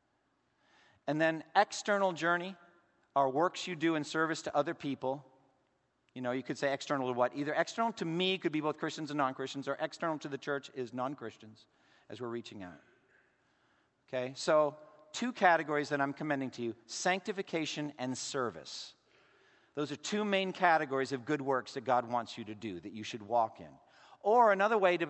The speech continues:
uh, put it would be works of growing and works of going. So if you like alliteration, I've given you two versions of alliteration. Sanctification, service, if you like the letter S. Growing and going, if you like the letter G,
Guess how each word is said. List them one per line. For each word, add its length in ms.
uh, 140
put 180
it 120
would 160
be 240
works 280
of 200
growing 540
and 180
works 240
of 160
going. 360
So 100
if 80
you 80
like 160
alliteration, 460
I've 100
given 180
you 80
two 220
versions 380
of 60
alliteration. 540
Sanctification, 800
service, 360
if 60
you 80
like 160
the 60
letter 180
S. 480
Growing 480
and 160
going, 360
if 100
you 100
like 180
the 80
letter 220
G, 340